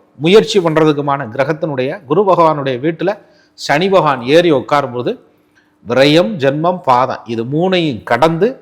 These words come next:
முழு கண்டங்களை கடந்து, முழு அவமானங்களை கடந்து, முழு துக்கங்களை கடந்து,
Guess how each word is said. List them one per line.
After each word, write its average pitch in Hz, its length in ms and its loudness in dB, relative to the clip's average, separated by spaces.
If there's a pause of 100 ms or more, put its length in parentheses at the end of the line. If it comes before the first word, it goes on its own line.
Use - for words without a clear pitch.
(460)
முழு 165 260 2
கண்டங்களை 156 640 0
கடந்து, 156 480 -4 (200)
முழு 165 340 2
அவமானங்களை 160 640 2
கடந்து, 190 520 -4
முழு 139 320 -2
துக்கங்களை 185 520 2
கடந்து, 175 600 -4